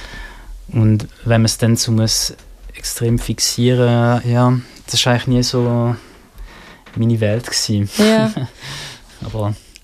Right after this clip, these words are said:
Speaker 2: Aber
Speaker 1: es
Speaker 2: das
Speaker 1: ist halt
Speaker 2: ist doch
Speaker 1: was anderes.
Speaker 2: Mhm.
Speaker 1: Ja.
Speaker 2: Also, ganz berühmtes Beispiel, also ich glaub nicht, dass er modular spielt, aber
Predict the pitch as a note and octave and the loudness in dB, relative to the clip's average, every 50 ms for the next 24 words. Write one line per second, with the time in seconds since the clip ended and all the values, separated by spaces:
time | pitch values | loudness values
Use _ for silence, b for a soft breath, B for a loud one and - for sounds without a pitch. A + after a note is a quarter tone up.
0 | - - - A3 G#3 A3+ G#3+ A#3 B3+ - D3 C3+ A#3+ A#3+ A#2+ - - - A2+ A2 | -8 -2 -2 0 0 2 0 0 0 0 0 -2 -2 -2 -4 -4 -4 -4 -2 -2
1 | B2+ C#3+ C3+ B2+ B2 A#2 - - - - - - - - _ - - A3+ A3 A3 | -2 0 0 0 0 0 -2 -4 -4 -4 -4 -4 -6 -8 _ -2 0 2 2 4
2 | B3 B3+ C4 C4+ C4+ - - - - - - - - - - - - A#2 A2 A2+ | 2 2 2 -2 -6 -12 -20 -20 -20 -20 -20 -20 -20 -20 -18 -10 -6 -4 -2 -2
3 | A#2+ A#2+ A#2 B B B B B B B B B B B B B - G#3+ G#3+ - | -2 -4 -6 B B B B B B B B B B B B B -2 -2 0 0
4 | G#3+ G3+ G#3 G#3+ - - G#3+ F#3+ - - G3+ G#3 A3 A3+ - - - - G#3 G#3 | 0 0 -2 -2 -4 -8 -18 -12 -4 -2 0 0 0 0 -2 -4 -4 -2 0 2
5 | A3 A3+ A3+ - - - G#3+ G#3+ A3 G#3+ - - G#3 G3+ G3+ G3+ G3+ - - F#3 | 2 2 0 -2 -4 -6 -4 -2 -2 -2 -2 0 0 2 2 2 2 0 0 0
6 | F3+ G3 F#3+ - - G3+ F#3 - G3 F#3+ F#3+ - F#3 - G3 F#3+ F3+ F3+ F3 - | 0 -2 -2 0 -2 -2 -2 0 -2 -4 -2 -4 -4 -2 0 0 0 0 0 -2
7 | F3 F3+ F3+ F3+ - - - F3 F3 - F3 E3 E3+ | -4 -4 -4 -4 -6 -4 -4 -4 -2 -2 -2 -2 -2